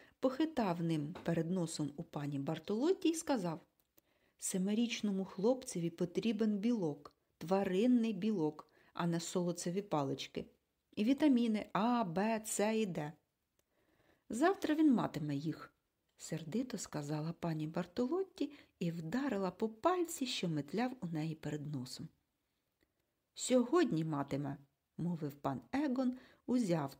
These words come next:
торбу і витяг з неї пачку сухих житніх хлібців, яблуко і шматок сиру.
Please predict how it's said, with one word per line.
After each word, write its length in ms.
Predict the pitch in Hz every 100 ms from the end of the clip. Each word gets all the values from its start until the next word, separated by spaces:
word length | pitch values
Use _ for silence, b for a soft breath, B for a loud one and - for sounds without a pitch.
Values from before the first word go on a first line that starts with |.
| -
торбу 460 | 285 320 247 247
і 140 | - 185
витяг 420 | 233 381 294 277
з 100 | 254
неї 300 | 254 247 214
пачку 560 | - 254 349 - -
сухих 560 | 269 180 - 175 254 - -
житніх 480 | 170 190 - 247 247
хлібців, 600 | - 240 - - 143 143 - _ _ _ _ _ _ _
яблуко 720 | 147 156 139 165 220 262 320
і 60 | 208
шматок 480 | - 156 160 220 220
сиру. 400 | - 143 135